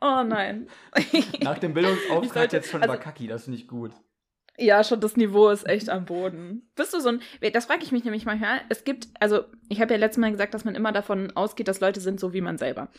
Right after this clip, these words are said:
Speaker 1: Ich gehe immer davon aus, dass alle Leute Freizeitparks lieben. Magst du Freizeitparks?
Speaker 2: Ich mag Freizeitparks, aber ich war schon wirklich, wirklich lange nicht mehr in einem.
Speaker 1: Hm. Ich habe mich grad gefragt, ob wir schon mal zusammen in einem Freizeitpark waren.
Speaker 2: Nee, waren wir
Speaker 1: Ja, auf der
Speaker 2: nicht.
Speaker 1: Kirmes waren wir mal, ne?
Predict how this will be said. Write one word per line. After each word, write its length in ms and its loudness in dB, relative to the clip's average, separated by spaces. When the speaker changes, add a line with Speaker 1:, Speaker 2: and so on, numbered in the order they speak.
Speaker 1:
Ich 200 0
gehe 100 4
immer 160 2
davon 240 -2
aus, 100 -6
dass 220 -10
alle 180 4
Leute 380 2
Freizeitparks 720 -2
lieben. 420 -6
Magst 240 -2
du 20 -8
Freizeitparks? 600 -6
Speaker 2:
Ich 60 -20
mag 280 -4
Freizeitparks, 540 -6
aber 80 -8
ich 100 -12
war 160 -2
schon 400 -8
wirklich, 680 -8
wirklich 360 -10
lange 340 -10
nicht 160 -12
mehr 100 -10
in 80 -12
einem. 300 -16
Speaker 1:
Hm. 600 -6
Ich 60 -12
habe 60 -6
mich 120 -4
grad 160 -4
gefragt, 300 -6
ob 100 -6
wir 80 -4
schon 140 -2
mal 80 0
zusammen 280 -2
in 100 0
einem 80 -6
Freizeitpark 580 -6
waren. 300 -6
Speaker 2:
Nee, 180 -8
waren 140 -6
wir 60 -8
Speaker 1:
Ja, 40 -2
auf 60 -4
der 80 -2
Speaker 2:
nicht. 80 -6
Speaker 1:
Kirmes 320 6
waren 160 -4
wir 100 -4
mal, 140 -6
ne? 180 -6